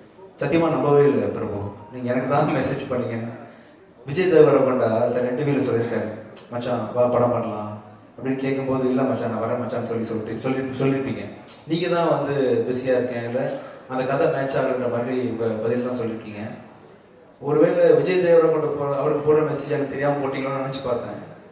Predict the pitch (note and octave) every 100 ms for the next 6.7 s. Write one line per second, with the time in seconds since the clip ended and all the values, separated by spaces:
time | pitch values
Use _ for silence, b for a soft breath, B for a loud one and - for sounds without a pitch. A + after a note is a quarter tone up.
0 | - - - - - - - - F3+ F3+
1 | E3+ F3+ G3 F#3 F3 E3+ D#3+ D#3 - D#3+
2 | - E3+ F#3+ E3 C3+ - A#2+ A#2+ B2 B2
3 | - C3 B2 C3 C3 C3+ B2 A#2+ A#2 A2+
4 | A2+ B2 B2 B2 A#2 A2+ A2+ A2+ A2+ B2
5 | C#3+ E3+ D3+ C3 D3 - A#2+ B2 A#2+ C#3+
6 | C#3+ A#2+ A#2+ A#2 G#2+ A2